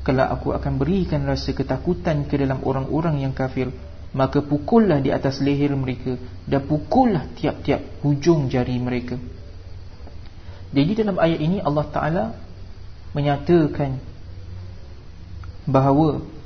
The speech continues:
"A'udzubillahi minasyaitonirrajim. Fathabbitul ladzina amanu." Teguhkanlah orang-orang beriman. Maksudnya kita ini orang beriman, kita ini, iman kita ni berbolak-balik.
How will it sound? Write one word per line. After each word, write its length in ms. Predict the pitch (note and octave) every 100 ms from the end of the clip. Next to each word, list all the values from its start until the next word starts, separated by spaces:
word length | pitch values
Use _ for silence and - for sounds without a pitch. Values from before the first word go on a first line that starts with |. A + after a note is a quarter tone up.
| - - - - - -
"A'udzubillahi 960 | - C3+ D3+ D#3 C#3 D3 C#3+ D#3+ D3+ D3
minasyaitonirrajim. 1400 | D3 D3 D3 - D3 C#3+ D#3+ E3+ D3+ C#3+ C#3 D3 C3+ - - - -
Fathabbitul 1040 | - D3 F3 E3+ D3+ D#3+ D#3+ E3 E3+ E3 E3
ladzina 1000 | D#3+ D#3 D#3+ G3 G#3 E3 D3 - C#3 C3+
amanu." 360 | C3 B2+ B2 - - - - -
Teguhkanlah 800 | D#3+ D3 F#3+ - - - F3 C#3+
orang-orang 420 | - C#3 B2+ C3+ C3
beriman. 300 | B2+ C3+ B2 - - - - - D3+
Maksudnya 560 | D3+ - - G#3+ G#3
kita 480 | - - G3+ - B3
ini 160 | A3+ G#3+
orang 240 | F3 F#3+
beriman, 560 | F3+ F3 E3+ D3+ C3+ C3+
kita 320 | E3 - G#3+
ini, 320 | F#3+ G3+ C4 - - - - - - -
iman 320 | G3 A#3+ A3+
kita 320 | F#3+ - F#3+
ni 160 | F3 F3+
berbolak-balik. 960 | E3+ E3 D3 D#3 E3 D3 D#3 D#3 -